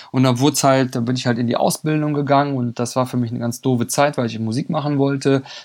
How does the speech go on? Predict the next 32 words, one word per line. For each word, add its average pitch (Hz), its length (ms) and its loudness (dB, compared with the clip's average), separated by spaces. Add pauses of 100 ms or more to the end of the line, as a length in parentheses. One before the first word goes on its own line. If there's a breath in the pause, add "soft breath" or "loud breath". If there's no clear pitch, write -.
(100)
<clears throat> 180 180 6
musste 147 300 2
aber 120 180 6
dann 120 120 2
eine 120 80 4
Lehre 127 320 4
zum 123 200 -2
Industriekaufmann 139 680 0
machen 131 260 -2
nach 123 120 -2
Abitur. 131 640 0 (640 loud breath)
Ah, - 240 -4
das - 120 -8
fand 123 180 -2
ich - 60 -10
ganz 117 180 0
furchtbar. 135 800 2
Und 117 160 -4
dann 110 120 -2
Zivildienst 139 1000 2
und, 113 360 -4
und, 110 420 -8
äh, - 80 -6
da 113 160 0
war 123 100 4
es 127 100 -2
mal 127 80 2
ein 117 60 2
bisschen 117 220 -2
stiller 156 360 0
um 156 160 0
mich. 165 300 -2